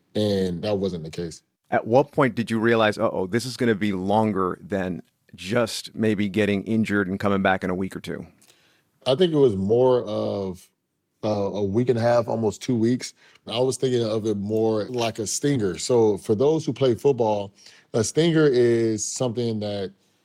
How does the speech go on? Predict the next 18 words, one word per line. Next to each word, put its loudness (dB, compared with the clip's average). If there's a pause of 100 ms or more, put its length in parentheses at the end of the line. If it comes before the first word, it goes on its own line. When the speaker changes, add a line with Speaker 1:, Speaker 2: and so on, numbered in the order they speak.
(100)
Speaker 1:
you'll 0
hit 4
somebody 0
and -8
your 0
arm 2
feel 2
like 0
it -2
goes 2
numb, 0
but -4
you -12
kinda -2
get 0
the -2
feeling -4
back. -4